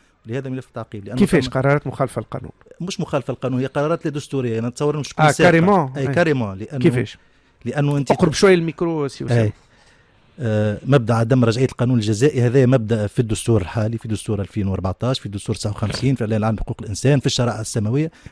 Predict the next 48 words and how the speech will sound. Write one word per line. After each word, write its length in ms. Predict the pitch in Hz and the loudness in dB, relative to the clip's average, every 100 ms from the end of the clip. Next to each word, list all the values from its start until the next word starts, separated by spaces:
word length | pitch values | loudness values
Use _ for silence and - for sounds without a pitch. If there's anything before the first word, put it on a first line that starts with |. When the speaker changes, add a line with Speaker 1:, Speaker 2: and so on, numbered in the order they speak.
| - | 0
Speaker 1:
ما 80 | 117 | 2
نجموش 280 | 120 170 | 4 2
نحاكموا 480 | 131 - 135 123 113 - 131 | 2 2 2 2 -2 -2 -4
إنسان 360 | - 139 170 - _ - _ _ - | 2 4 4 0 _ -20 _ _ -2
أفعال 320 | - 147 147 | 2 6 6
ارتكبها 460 | 113 127 143 120 | 6 2 4 4
في 140 | 107 113 | 2 0
اثناش 380 | - 131 110 110 | 2 4 4 2
وثلاثتاش 500 | - 107 - 113 - | -4 -4 0 -2 2
تنسب 400 | 170 143 110 110 | 2 2 0 2
له 160 | 113 | 0
في 120 | 107 | 0
اثناش 200 | 110 123 - | -4 -4 -4
وثلاثتاش 400 | 101 - 170 147 | -6 -2 -2 -2
ونحاكموه 380 | - 143 165 | -2 0 0
بقانون 400 | 135 - 131 131 117 - _ 113 | -2 0 2 2 0 -8 _ -8
صدر 400 | 98 143 127 101 _ _ _ | 4 6 6 2 _ _ _
بعد 240 | 110 131 - | 0 2 2
سنوات 360 | 123 127 123 | 4 4 2
في 100 | - | 0
ألفين 220 | 104 131 | -4 -2
وخمسطاش 400 | 113 107 - 160 | -2 -2 -4 -4
وألفين 180 | 139 139 | -4 -6
وتسعتاش. 480 | 127 110 - 98 - | -4 -4 -4 -8 -8
هذا 180 | 170 202 | -6 -4
مش 200 | 202 - | -4 -4
محل 240 | 143 143 | -2 0
Speaker 2:
فسر 260 | 123 - - | 0 2 2
Speaker 1:
نقاش. 100 | 226 | 2
Speaker 2:
لنا 100 | 165 | 0
بالضبط 420 | 139 120 123 - | -2 -4 -6 -6
شو 120 | - | -6
معناه 280 | 170 151 117 | -4 -4 -4
اللي 100 | 104 | -6
تقصد 340 | - - - | -10 -16 -14
فيه. 180 | - 101 _ _ _ - | -10 -10 _ _ _ -20
Speaker 1:
سي 180 | 123 - | -6 0
علي 280 | 123 151 143 | 2 4 2
Speaker 2:
ل-، 40 | 131 | 2
Speaker 1:
يسأل. 520 | 123 143 165 185 196 | 0 6 6 8 6
Speaker 2:
ل-، 40 | 165 | 4
لنذكروا 500 | 151 202 - 139 127 | 4 4 4 4 4
Speaker 1:
أي، 40 | |
Speaker 2:
للناس 300 | 127 - - | 4 6 4
Speaker 1:
يسأل. 220 | - 113 | 4 0
Speaker 2:
أنه 120 | 139 | -2
علي 140 | 131 143 | -4 -4
العرايض 460 | 131 127 165 208 | -2 -2 -4 -4